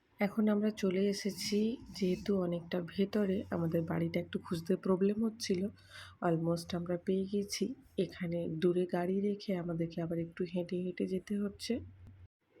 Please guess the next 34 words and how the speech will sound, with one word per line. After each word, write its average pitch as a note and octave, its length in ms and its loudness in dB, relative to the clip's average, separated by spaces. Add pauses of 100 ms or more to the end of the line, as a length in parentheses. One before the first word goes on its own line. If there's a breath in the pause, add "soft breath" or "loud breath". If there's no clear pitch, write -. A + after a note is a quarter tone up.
সরু A3 500 8
রাস্তা, G3 680 2
তাই F#3+ 260 4
এখানে F#3 360 2
already G3+ 380 4 (100)
অনেক F3+ 380 2
গাড়ি F#3 260 6
জ্যাম F#3+ 260 4
করে G3 260 2
দিয়েছে, F#3+ 580 2
সেই - 180 4
জন্য G3 300 2
আমাদের G3 320 2
গাড়িটা G#3 600 2
অনেকটা F3+ 420 0
দূরে F3 400 4
রাখতে F3+ 360 -2
হলো। G3 340 2 (760 soft breath)
ঢোকার A#3 380 6
মুখে A3 500 4
অনেকগুলো F#3 500 4
স্টল F#3+ 340 4
রাখা G3 440 2
ছিল, A3+ 360 2 (600 soft breath)
অনেক F3 320 4
ভিড় G3+ 260 4
ছিল, G3+ 300 2
তাই F3+ 200 2
আমরা F3 200 2
বসে E3 340 2
টিফিন F3+ 280 4
করতে F#3 360 2
চলে F#3+ 300 4
গেলাম। G3+ 340 2